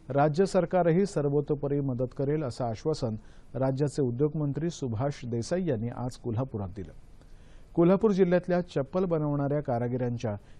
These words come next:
एका दिवसाच्या कार्यशाळेचं उद्घाटन सुभाष देसाई यांच्या हस्ते झालं. कोल्हापूर चप्पल टिकाऊ आहे, मात्र तिचा कडकपणा, कठीणपणा कसा कमी करता येईल,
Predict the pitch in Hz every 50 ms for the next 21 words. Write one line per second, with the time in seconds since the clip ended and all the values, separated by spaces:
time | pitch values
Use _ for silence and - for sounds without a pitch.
0 | - - 151 160 151 - 196 190 185 165 - - 156 143 160 156 - - 131 127
1 | 131 131 123 - 131 123 123 - - 131 123 117 113 127 127 - 160 165 160 -
2 | - 127 117 123 127 - - - 120 117 - - 135 156 151 123 104 98 - 107
3 | 107 101 95 - - 98 90 95 87 80 - - - - - - - - - -
4 | - - - - - 160 160 175 180 180 226 185 - 185 165 - - 185 185 165
5 | - 160 - 185 196 196 180 151 127 139 151 160 165 147 135 - 151 151 - 147
6 | 135 - 156 147 - - 127 135 160 151 - - 156 156 160 180 175 - 147 131
7 | - 190 190 185 - 156 151 156 170 - - 139 - - 196 190 - 185 165 151
8 | 143 147 135 127 - 143 131 117 113